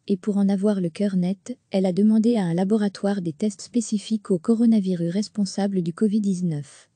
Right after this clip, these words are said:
Les résultats sont attendus. Thomas Michiel, virologue à l'Institut de Duve, Uclouvain, précise, les U V ont un très faible potentiel de pénétration dans la matière,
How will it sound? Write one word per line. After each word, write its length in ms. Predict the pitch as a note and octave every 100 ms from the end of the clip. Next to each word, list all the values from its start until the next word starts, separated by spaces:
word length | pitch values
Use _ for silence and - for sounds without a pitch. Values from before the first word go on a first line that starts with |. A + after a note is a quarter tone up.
| _ _ _ -
Les 160 | E3+
résultats 480 | F3+ F#3+ G3+ E3+ A3
sont 240 | G#3+ G3+
attendus. 480 | F#3 F3+ F3+ D#3+ D#3+ _ _ _ _
Thomas 260 | A#3 A3+ A3
Michiel, 640 | G3 - - E3+ F3 A3+ - -
virologue 560 | F3+ G#3 G#3 G3 F#3+
à 60 | F3+
l'Institut 480 | F#3+ G3 - G3+ F#3+
de 100 | F#3+
Duve, 440 | E3+ F3+ G3 A3 - -
Uclouvain, 580 | A3+ - G#3 F3+ E3+ F3+ _
précise, 440 | - A3 - C4+ A3
les 220 | G3 F#3+
U 40 |
V 180 | G3+ B3
ont 100 | A3 G3
un 100 | F#3
très 220 | - A3+
faible 340 | - A3+ F#3+
potentiel 640 | E3+ G3 G3 F#3+ - A3 F#3
de 80 | E3
pénétration 680 | G3+ G#3+ G#3+ G3+ F#3+ A3+
dans 140 | G3+ F3+
la 100 | E3+
matière, 640 | F3+ F3 - F3 G#3